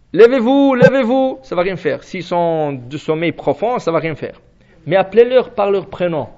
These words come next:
Chaim, lève-toi, Chaim, lève-toi. Vous savez qu'est-ce que vous faites ? Vous êtes en train de descendre leur neshama qui se trouve en haut, en bas, ils vont se réveiller. Que, que vous le dites,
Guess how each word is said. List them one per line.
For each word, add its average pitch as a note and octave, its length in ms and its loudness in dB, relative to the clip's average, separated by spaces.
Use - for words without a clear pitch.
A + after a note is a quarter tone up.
Chaim, C#4 340 6
lève-toi, G3+ 480 6
Chaim, C4+ 280 6
lève-toi. G#3 600 4
Vous E3 80 -6
savez A#3+ 140 4
qu'est-ce - 160 -2
que C#4 60 -6
vous B3 100 0
faites ? D4+ 360 -2
Vous F3 80 -2
êtes F3 100 -6
en G#3+ 80 -2
train C4 160 -4
de A#3+ 100 -6
descendre A3 360 -4
leur G#3 120 0
neshama F#3+ 400 -2
qui E3 120 -12
se - 60 -20
trouve F#3 160 -4
en A3 240 0
haut, D4+ 100 -10
en F3 140 0
bas, A3+ 320 0
ils G#3+ 80 -6
vont G#3+ 120 -2
se - 100 -8
réveiller. A#2+ 240 -8
Que, F3+ 140 0
que C#4 540 -2
vous A#3 160 -2
le B3+ 100 0
dites, C4 260 0